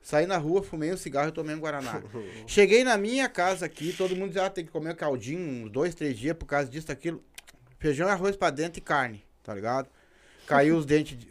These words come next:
Speaker 1: caiu a, a, a, os, o, os
Speaker 2: Ponto.
Speaker 1: pontos direitinho, caiu tudo direitinho. Fui lá, fiz a minha prótese, tá ali, vocês sabem que eu não uso ela aqui, porque já é meu personagem, é assim, e vocês gostam de rir assim, né? Porque se, quando eu boto o dente, vocês querem dar em mim, né?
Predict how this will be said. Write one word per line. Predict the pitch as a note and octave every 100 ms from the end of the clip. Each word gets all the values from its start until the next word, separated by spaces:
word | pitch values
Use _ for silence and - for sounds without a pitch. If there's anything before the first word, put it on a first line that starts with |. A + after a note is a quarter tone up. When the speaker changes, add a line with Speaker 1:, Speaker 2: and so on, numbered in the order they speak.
| A#2+
Speaker 1:
caiu | C3 C3+ D3+ C#3+
a, | B2+ B2 A#2 G#2+ F#2 - - - _
a, | -
a, | E2+ - A2+ A2+ - - A2+
os, | B2+ B2 A2+ C#3+
o, | C3 B2 A#2+ A2+ A2 G#2+
os | B2+ -
Speaker 2:
Ponto. | E3+ F3 E3+
Speaker 1:
pontos | C3
direitinho, | C#3+ C3 A2+ - F3 G3 F#3+
caiu | D#3 D3+ D3+
tudo | F3+ D#3
direitinho. | D#3 B2+ - E3+ F#3 E3+ - - - -
Fui | - E3+ D3+
lá, | D3 E3+
fiz | E3+ D#3+
a | E3+
minha | D#3 C3+
prótese, | C3+ C#3 D3+ -
tá | B2+
ali, | A#2 C#3+
vocês | C#3 C3 A#2+
sabem | B2+ C3
que | -
eu | -
não | B2
uso | C3+ D3 C3+
ela | B2
aqui, | A#2 - C3+
porque | C#3 - A2+
já | A#2
é | A#2+
meu | B2
personagem, | A#2 A2+ A#2 A2+ A#2+ A2+ A#2
é |
assim, | A#2+ - C3 C#3
e | A2+
vocês | G#2 A2+ G#2+
gostam | A2+ B2 - G2+
de | G#2
rir |
assim, | G#2+ - B2+
né? | C#3 B2+
Porque | -
se, | - A2+
quando | C#3+ D3+
eu |
boto | C#3 D3+ D3+
o |
dente, | C3+ D#3
vocês | F3 F3+ -
querem | F#3+ F3
dar | F3+
em |
mim, | E3+ F#3
né? | A#2